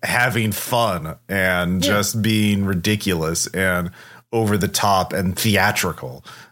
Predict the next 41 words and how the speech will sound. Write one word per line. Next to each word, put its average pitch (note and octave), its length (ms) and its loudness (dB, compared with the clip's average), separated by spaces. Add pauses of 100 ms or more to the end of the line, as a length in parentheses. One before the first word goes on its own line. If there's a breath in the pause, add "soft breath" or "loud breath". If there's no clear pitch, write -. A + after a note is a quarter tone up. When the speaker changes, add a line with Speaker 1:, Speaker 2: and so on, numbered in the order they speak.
(140)
Speaker 1:
Uh, F2 300 0
and D#3 80 2
this F#3 100 2
is D#3 80 0
not, D#3 160 2
like, A#2 320 0
theatrical, D3 500 0
theatrical, G2 320 0
but G3+ 200 2
it, F#3 120 -2
it's, G3 360 0
it's, D3 340 0
yeah, D#3 220 0 (240)
playing D#3 460 2
with B2 100 0
the A#2 100 2
instruments G2+ 500 0
to - 80 -8
create G#2 300 -2
interesting G#2+ 560 -2
and F2+ 160 -2
fun E2 220 -2
sounds F2 480 0 (420 loud breath)
and D#2+ 460 -4
still, A#2 420 2
like, F#2+ 460 0 (560)
trying F#3 360 2
to D#3 60 4
hit, B2 260 0
like, G#2 560 0
an A2 120 2
emotional G#2 400 2
response. F2 360 -2
In F2+ 80 0
this G2 160 0
case, F#2 240 0
I G2+ 120 2
think, G2 200 -2
again, G2 260 2
exuberance, F#2 880 0
just - 320 -4